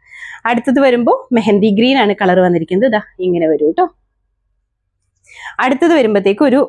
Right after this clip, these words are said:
മെറൂണിഷ് റെഡ് ആണ് ഈ കളർ വരുന്നത്. ഇങ്ങനെയാണ് ട്ടോ. ഒരുപാട് ഇങ്ങനെ ഭയങ്കര കട്ട്, ഏഹ്, എന്താ പറയാ, സ്റ്റിഫ് ആയിട്ട് നിൽക്കുന്നതല്ല, എന്നാൽ ഇതുപോലെ ഇങ്ങനെ നിൽക്കുന്ന ഒരു ബോട്ടം ആണ് ട്ടോ. നമുക്ക് വെയർ ചെയ്യാൻ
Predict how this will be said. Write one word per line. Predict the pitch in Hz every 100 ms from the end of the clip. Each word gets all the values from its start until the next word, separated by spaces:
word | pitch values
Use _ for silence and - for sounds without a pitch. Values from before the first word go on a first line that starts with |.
| -
മെറൂണിഷ് | 220 208 196 240 285 -
റെഡ് | 208 175 214
ആണ് | 185 165
ഈ | 180
കളർ | 175 175
വരുന്നത്. | 160 151 156 392 - _ _ _ _ _ _ _ _ _ _ -
ഇങ്ങനെയാണ് | 240 226 156 277
ട്ടോ. | 262 - _ _ _ _ - - 226
ഒരുപാട് | 247 240 254
ഇങ്ങനെ | 277 247 233
ഭയങ്കര | 196 214 233 240
കട്ട്, | 220 - 202
ഏഹ്, | 190
എന്താ | 190 208
പറയാ, | 196 196 -
സ്റ്റിഫ് | - 277 -
ആയിട്ട് | 302 294
നിൽക്കുന്നതല്ല, | 247 220 220 202 254
എന്നാൽ | 240 269
ഇതുപോലെ | 240 240 254
ഇങ്ങനെ | 233 247
നിൽക്കുന്ന | 220 202 220
ഒരു | 220
ബോട്ടം | 202 170 170
ആണ് | 185
ട്ടോ. | 240
നമുക്ക് | 262 269
വെയർ | 220 226
ചെയ്യാൻ | 262